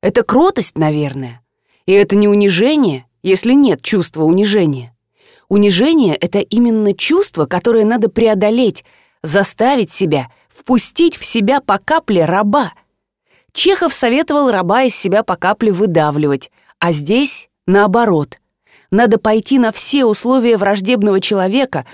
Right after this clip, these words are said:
умолять его на коленях, руки целовать и предлагать взять все, что ему нравится, и называть вас так,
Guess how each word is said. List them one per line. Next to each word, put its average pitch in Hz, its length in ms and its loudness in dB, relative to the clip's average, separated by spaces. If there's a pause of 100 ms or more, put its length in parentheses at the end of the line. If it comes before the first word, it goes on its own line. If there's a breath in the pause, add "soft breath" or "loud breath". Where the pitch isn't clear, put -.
(160 loud breath)
умолять 247 520 2
его 247 180 0
на 233 120 -2
коленях, 208 600 -2
руки 294 440 2
целовать 254 640 -2 (280)
и - 120 -2
предлагать 196 560 0
взять 175 380 0
все, - 340 -2
что 220 180 -4
ему 202 200 0
нравится, 208 580 -2 (400)
и 233 100 2
называть 196 520 2
вас 139 220 -4
так, 151 260 -4